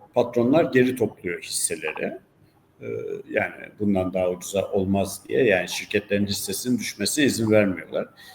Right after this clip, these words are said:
İki, talimatla yapılan alımların olması çok muhtemel. Yani varlık fonu gibi,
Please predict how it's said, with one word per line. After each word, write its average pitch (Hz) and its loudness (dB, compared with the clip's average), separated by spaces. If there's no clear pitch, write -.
İki, 185 -4
talimatla 139 6
yapılan 135 2
alımların 127 4
olması 110 2
çok - -2
muhtemel. 95 -6
Yani 92 -2
varlık 98 2
fonu 95 -8
gibi, 87 -6